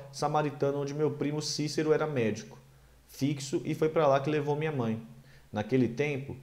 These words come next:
falar em cesariana era sinônimo de enterro da mãe, ou do filho, ou dos dois juntos. Para retirar o bebê,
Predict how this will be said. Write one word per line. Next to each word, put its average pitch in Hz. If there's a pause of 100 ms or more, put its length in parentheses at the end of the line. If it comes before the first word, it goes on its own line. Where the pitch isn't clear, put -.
(200)
falar 113
em 175
cesariana 135
era 143
sinônimo 143
de 151
enterro 160
da 202
mãe, 117 (360)
ou 185
do 233
filho, 127
ou 135
dos 185
dois 185
juntos. 117 (560)
Para 113
retirar 135
o 175
bebê, 127